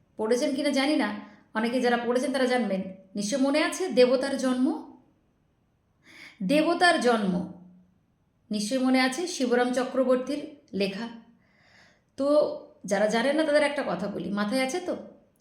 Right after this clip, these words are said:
প্রতিনিয়ত একটা পাথরের টুকরো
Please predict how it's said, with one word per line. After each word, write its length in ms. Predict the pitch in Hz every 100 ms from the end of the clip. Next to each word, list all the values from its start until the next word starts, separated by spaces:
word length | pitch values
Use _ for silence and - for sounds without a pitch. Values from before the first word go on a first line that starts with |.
| _
প্রতিনিয়ত 1200 | 226 254 339 320 214 208 240 320 392 359 285 190
একটা 320 | 180 185 233
পাথরের 580 | - 208 220 247 277 294 285 -
টুকরো 680 | 254 - 254 185 - -